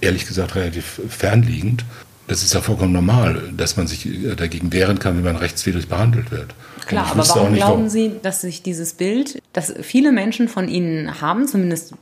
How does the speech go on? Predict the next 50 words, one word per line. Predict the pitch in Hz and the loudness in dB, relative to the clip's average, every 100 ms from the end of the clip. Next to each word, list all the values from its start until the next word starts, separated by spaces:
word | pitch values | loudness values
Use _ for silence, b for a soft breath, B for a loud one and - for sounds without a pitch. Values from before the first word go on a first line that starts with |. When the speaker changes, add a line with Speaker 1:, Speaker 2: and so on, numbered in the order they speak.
| - | -6
Speaker 2:
als | 143 | -6
ich | - 202 | -4 0
meine | 190 170 151 143 143 | 2 2 0 -2 -6
Recherche, | 156 175 247 269 277 285 B B B B | -4 0 0 0 0 -2 B B B B
äh, | |
angefangen | 180 175 - 160 226 254 240 226 220 | 0 0 0 2 2 0 0 0 4
habe | 226 226 | 2 0
zu | - | -8
Ihrer | - 170 170 | -4 0 0
Person, | 170 156 175 202 | -2 -2 0 2
habe | 175 | 0
ich | 147 | -2
schon | - 196 196 208 214 B B B | -8 -2 0 0 -4 B B B
viel | - 254 302 254 | 0 4 4 4
gefunden, | 233 208 226 226 220 214 | 0 0 0 2 0 -2
das | - 185 | -4 -2
immer | - 277 285 | 2 4 4
wieder | 220 208 | 2 0
in | 202 190 | 0 0
diese, | 185 180 175 170 165 170 165 - | -2 -2 -2 -2 -2 -6 -12 -10
in | - | -4
diese | 175 165 | -2 -2
Kerbe | 165 147 139 | -2 0 -2
schlägt. | 147 135 117 113 - | -2 -4 -4 -6 -12
Wo, | 156 - | -12 -8
wie | - | -6
erklären | - - 254 269 | -4 0 2 2
Sie | 135 | 0
sich | 131 143 | -4 -8
das, | 147 - | -8 -4
wenn | 151 | -2
Sie | 151 | -2
sagen, | 151 151 | 0 0
Na | 147 | 0
ja, | 139 135 | 0 0
Speaker 1:
Ja, | - | -2
ich | - | 0
muss | 117 123 | 2 4
Speaker 2:
eigentlich | 120 120 | 4 4
Speaker 1:
mir, | - | 0
ich | |
Speaker 2:
ist | - | -2
Speaker 1:
muss | 90 - | -2 0
Speaker 2:
es | |
Speaker 1:
mir | 92 | -2
das | 87 - | -2 -2
überhaupt | 82 117 | -4 -2
nicht | 139 | 0
erklären. | 127 113 82 78 80 - - - | 0 0 -4 -8 -12 -16 -20 -10
Also, | 87 87 | -4 -2